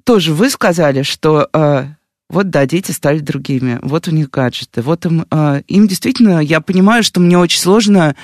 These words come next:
вот я вечером прихожу с работы, мой ребенок играет в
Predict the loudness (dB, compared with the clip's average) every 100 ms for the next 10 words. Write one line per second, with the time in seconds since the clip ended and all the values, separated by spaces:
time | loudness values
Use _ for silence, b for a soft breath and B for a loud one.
0 | B B B -4 0 2 2 0 -2 -4
1 | -2 -4 -4 -4 -2 -2 0 0 2 -2
2 | -4 -6 0 0 0 -6 -2 0 0 -4
3 | -6 -2 -2 0 -4